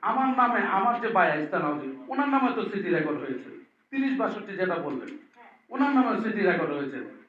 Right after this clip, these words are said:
দেখবেন ইসমত আরা নামে, আপনার অনলাইনে সার্চ দিলেও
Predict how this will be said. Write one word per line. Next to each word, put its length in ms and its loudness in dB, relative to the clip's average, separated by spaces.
দেখবেন 380 -4
ইসমত 380 2
আরা 200 4
নামে, 320 2
আপনার 280 2
অনলাইনে 520 4
সার্চ 280 6
দিলেও 180 0